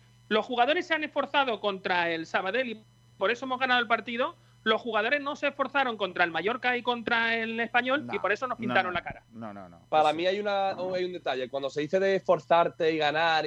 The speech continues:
Speaker 3: y ser, eh, competitivo, no solo es correr. Es que el fútbol no es correr. El fútbol es acertar también. Acertar cuando se corre y acertar en decisiones y trabajar, aparte de correr.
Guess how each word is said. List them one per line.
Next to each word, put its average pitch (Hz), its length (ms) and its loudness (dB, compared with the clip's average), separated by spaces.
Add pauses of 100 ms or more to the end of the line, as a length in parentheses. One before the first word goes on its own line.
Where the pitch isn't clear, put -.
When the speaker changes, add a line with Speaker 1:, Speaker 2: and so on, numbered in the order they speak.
(120)
Speaker 3:
y 165 140 -4
ser, 160 340 0 (140)
eh, 151 160 4
competitivo, 151 840 4 (320)
no 120 200 0
solo 123 260 6
es 151 80 0
correr. 139 480 4 (100)
Es - 140 -14
que 147 80 4
el 135 80 2
fútbol 147 240 0
no 147 80 2
es 151 140 -4
correr. 156 420 2 (360)
El 131 120 0
fútbol 139 240 4
es 147 80 2
acertar 160 420 2
también. 151 600 -2
Acertar 139 420 -4
cuando 170 160 -4
se 156 120 -4
corre 175 380 2 (260)
y 165 120 2
acertar 147 340 4
en 160 80 0
decisiones 175 600 0
y 180 140 -4
trabajar, 156 760 2 (280)
aparte 147 360 0
de 165 80 0
correr. 147 400 0